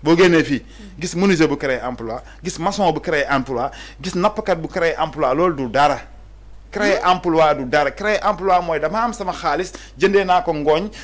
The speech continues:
Speaker 1: wut naa ñaari boy yu may jaayal, muy noonu. Am naa sama site, jël naa ñaari nit, maa ngi leen di fay fe-, fin du mois, nangam, nangam. Yaa ngi dégg? Boo leen fayul ñu dem feneen, bu tayee nga dàq leen ñu dem fële. Loolu, sa waay, loolu pour man, loolu,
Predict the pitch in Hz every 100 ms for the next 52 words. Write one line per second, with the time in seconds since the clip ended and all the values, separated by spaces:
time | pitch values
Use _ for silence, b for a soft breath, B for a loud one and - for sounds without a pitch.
0 | - 208 208 180 175 170 165 147 160 156
1 | 151 147 139 139 147 139 147 139 123 143
2 | 214 208 202 190 175 - 143 139 190 190
3 | 165 180 170 165 156 160 160 160 160 170
4 | 151 143 - 160 143 143 131 131 135 127
5 | 127 120 117 127 156 190 156 117 B B
6 | B B B 165 185 208 190 196 180 175
7 | 170 165 165 170 143 127 165 190 170 165
8 | 165 156 165 160 156 147 - 139 123 180
9 | 170 143 - - - 175 151 120 156 170
10 | - 190 180 151 151 170 156